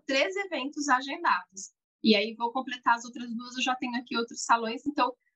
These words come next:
na Semana do Dia da Mulher, o meu objetivo é fazer cinco eventos, de terça a sábado. Um evento cada dia, né? Então, desse jeito, você vai definindo seus objetivos. E, em geral, em cada um desses eventos, você pode vender o equivalente a cem pontos, a cento e vinte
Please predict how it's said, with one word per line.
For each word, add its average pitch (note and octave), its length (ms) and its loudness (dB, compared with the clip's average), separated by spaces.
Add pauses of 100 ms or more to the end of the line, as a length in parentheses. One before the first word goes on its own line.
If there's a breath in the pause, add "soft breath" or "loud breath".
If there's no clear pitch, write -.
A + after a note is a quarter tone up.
na B3+ 140 6
Semana C4+ 400 -2
do A#3+ 100 -8
Dia A#3 260 0
da A3 160 4
Mulher, A3 520 4
o A#3 80 6
meu B3 220 6
objetivo C4+ 480 -6
é C4 40 -14
fazer B3 340 -2 (160)
cinco G#4 540 0
eventos, A3+ 560 -2
de G#3+ 160 -4
terça D4 500 2 (120)
a - 100 6
sábado. - 580 -4 (140)
Um C4 140 10
evento A#3+ 400 6
cada A3+ 260 2
dia, F#3+ 320 -6 (220)
né? A3 180 6 (420)
Então, C#4+ 320 6
desse E4 300 -4
jeito, D4 240 -4
você D#4+ 220 -4
vai C#4+ 160 6
definindo D4+ 420 4
seus C4+ 240 0
objetivos. G3+ 600 0 (440)
E, B3+ 140 6
em A4 220 6
geral, C#4+ 520 4
em B3 100 -14
cada D#4+ 360 0
um D4+ 80 -8
desses C4+ 320 -10
eventos, A3 460 6
você C#4 240 -4
pode C4+ 320 4
vender A#3 400 2
o - 40 0
equivalente A3+ 640 -2
a G3+ 40 -2
cem B3+ 360 0
pontos, G#3+ 600 -12
a - 80 0
cento A3+ 320 -2
e A3 40 -8
vinte G#3 300 -8